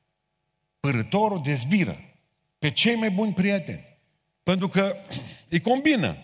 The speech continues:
Ăla au zis, „Hai de tine”, ăla au zis cealaltă, și dai drumul la benzină, chibrit și ai plecat. Ai aruncat bricheta. Te-ai dus. Asta e bârfa.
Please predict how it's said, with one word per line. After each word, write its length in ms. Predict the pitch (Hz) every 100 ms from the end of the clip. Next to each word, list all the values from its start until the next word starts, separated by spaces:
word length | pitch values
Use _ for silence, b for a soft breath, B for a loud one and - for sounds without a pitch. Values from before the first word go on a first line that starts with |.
| - _ _ _ _ _ -
Ăla 180 | 233 226
au 100 | 202
zis, 300 | 175 185 226
„Hai 200 | 233 214
de 120 | 196
tine”, 300 | 190 208 202
ăla 120 | 214
au 60 | 208
zis 240 | 175 185
cealaltă, 540 | - 202 220 233 214
și 140 | 196 220
dai 240 | 190 220
drumul 240 | 202 220 214
la 80 |
benzină, 640 | 196 190 196 277 302 294 240 B B B
chibrit 380 | 226 214 285 208
și 100 | 220
ai 120 | 220
plecat. 580 | 214 233 262 214 - - - _ _ _ _
Ai 120 | 143
aruncat 320 | 175 196 240
bricheta. 760 | 220 208 233 240 170 98 - _ _ _ _ _ _ _ _ _ _ _ _ _ _
Te-ai 180 | - 180
dus. 520 | 185 294 247 - - - - _ _ _ _ _ _ _ _ _ _ _ _ _
Asta 280 | 131 160 170
e 40 |
bârfa. 480 | 139 123 117 92 -